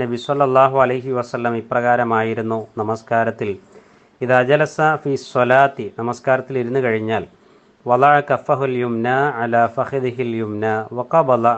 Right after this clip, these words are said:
അസ്വാബിഅഹു. നബി സല്ലല്ലാഹു അലൈഹി വസല്ലം തൻ്റെ മുൻകൈ തൻ്റെ വലത്തെ, തേ-, വലത്തെ മുൻകൈ വലത്തെ തുടയുടെ മേൽ വെക്കും. വഖബല അസ്വാബിഅഹു, എന്നിട്ട്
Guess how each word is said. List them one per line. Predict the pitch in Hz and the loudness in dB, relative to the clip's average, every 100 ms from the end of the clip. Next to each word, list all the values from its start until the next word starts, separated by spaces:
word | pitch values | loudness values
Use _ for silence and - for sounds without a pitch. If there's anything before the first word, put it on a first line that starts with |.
| 113 | -2
അസ്വാബിഅഹു. | - 123 113 110 104 95 101 _ _ _ _ _ _ 127 | -2 0 0 0 -2 -4 -8 _ _ _ _ _ _ -10
നബി | 123 | -2
സല്ലല്ലാഹു | 147 139 | 2 2
അലൈഹി | 151 | 2
വസല്ലം | 143 143 151 - | 0 0 0 -4
തൻ്റെ | 131 131 139 139 143 - _ _ _ _ _ _ _ _ _ _ _ _ _ _ _ 131 | -2 0 2 2 0 -6 _ _ _ _ _ _ _ _ _ _ _ _ _ _ _ 2
മുൻകൈ | 135 139 139 123 104 113 _ _ _ _ _ | 4 4 2 2 0 -6 _ _ _ _ _
തൻ്റെ | 131 127 131 123 | -2 2 2 4
വലത്തെ, | 123 127 127 - 139 143 143 - | 4 2 0 2 4 2 0 0
തേ-, | 127 123 123 120 120 117 117 113 117 _ _ _ - | 4 6 6 6 4 2 0 -4 -10 _ _ _ -2
വലത്തെ | 127 139 139 160 151 | 0 2 0 0 2
മുൻകൈ | 143 131 131 143 123 | 0 2 0 0 0
വലത്തെ | 120 120 131 123 | 0 0 -2 -2
തുടയുടെ | 123 120 127 123 | -2 -2 0 0
മേൽ | 120 117 110 | -2 -2 -4
വെക്കും. | 104 123 127 _ _ _ _ _ - | -6 -8 -10 _ _ _ _ _ -2
വഖബല | 127 127 175 156 139 123 | 0 2 4 4 6 4
അസ്വാബിഅഹു, | 120 135 127 120 117 110 107 107 123 | 2 2 2 0 -2 -2 -6 -12 -8
എന്നിട്ട് | 127 120 131 | -8 -4 -2